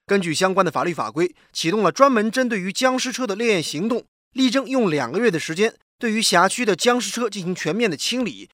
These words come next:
进一步优化道路、泊位、小区、公共区域的停车资源。关于僵尸车的问题呢，下城区城管局办公室主任张义恒就向记者介绍说，G二零杭州峰会前夕，下城区曾经对于全区域内所有的僵尸车进行过一次清理了，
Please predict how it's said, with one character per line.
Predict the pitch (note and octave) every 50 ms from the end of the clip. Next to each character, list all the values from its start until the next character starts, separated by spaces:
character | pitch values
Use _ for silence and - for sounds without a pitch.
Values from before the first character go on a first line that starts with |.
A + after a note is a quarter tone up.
| _ _ _ _ _
进 | - - C#4 C4 G#3+
一 | F#3
步 | E3 F3 D#3 D#3+
优 | G3+ A#3+ B3+ A#3
化 | A3 A#3 F3+ A3
道 | - B3 G#3+
路、 | F#3 D#3 C3+ F#2+ - _ _
泊 | - D3+ E3 G#3
位、 | C4 B3+ G3 - _ _
小 | - - E3+ B2+ A#2
区、 | B2+ - F#3+ G#3+ - _
公 | - C4 C4+ C4+
共 | C4+ B3+ G3+
区 | - - D#3+ D#3+
域 | D3+
的 | C#3+ A#2 - _
停 | - - D3 D#3+
车 | D#3+ F3+ F3+
资 | E3+ F3+ F#3
源。 | D#3 G#2 - - _ _ _ _ _ _ _ _ -
关 | - G3+ F#3+
于 | F3 F3 F3
僵 | - G#3 G3+ F#3+
尸 | F3
车 | F#3 G#3
的 | F#3+
问 | F3 D#3
题 | C3+ - B2+
呢， | A2 A2+ A#2 _ _ _ -
下 | - B3+ B3+ G#3+
城 | C#3+ D#3+ F#3
区 | F3+ - G#3 G#3+ -
城 | - - D#3+ G3+ B3
管 | G3 - C3+ B2+
局 | A#2+ C#3 E3+
办 | D#3+ G#3 G3 E3+
公 | E3 G3+ G3+
室 | F3+ F#3
主 | C3 B2 C3
任 | C#3+ D3 D3 _ _ _
张 | - A3+ A3+ A#3+
义 | A#3+ G#3+
恒 | D3+ - C#3 D3 F3 -
就 | - - D3
向 | C3 C#3
记 | C3 B2
者 | B2+ A2
介 | G#2 A2+
绍 | G#2+ - G#2+
说 | G#2+ - A#2 A#2 A#2+ - _ _ _ -
，G | - B3+ C#4+
二 | C4 G#3
零 | D#3+ E3 G3
杭 | G3+ - C#3+ D3+ F#3+
州 | G3+ A#3+ B3
峰 | G3 A#3 C4 A3+
会 | A#3 E3+
前 | C3 - A#2 A#2 D3
夕， | - - F3+ G3 - _ _ _ -
下 | - - C#4+ C4
城 | G3+ G#3 A3
区 | G3 A3+ A#3+ -
曾 | - - F3+ G3+
经 | G#3 B3 B3
对 | A#3 A3+ G#3
于 | G#3+ G#3+
全 | - - E3+ F3 G3
区 | G3 - A#3+ B3 A#3+
域 | A#3
内 | A3 G3 D3+ C#3
所 | - - E3+ G3+
有 | C4 C#4 B3 -
的 | D3+ C#3+
僵 | - F#3+ F#3 F3+
尸 | D#3+ D#3+
车 | F#3+ G3 -
进 | - - C4+ A3+
行 | D#3 D#3 D3
过 | C3+ D3 B2
一 | B2+
次 | B2 - C3
清 | - - C#3+ B2+ A#2
理 | G#2 -
了， | -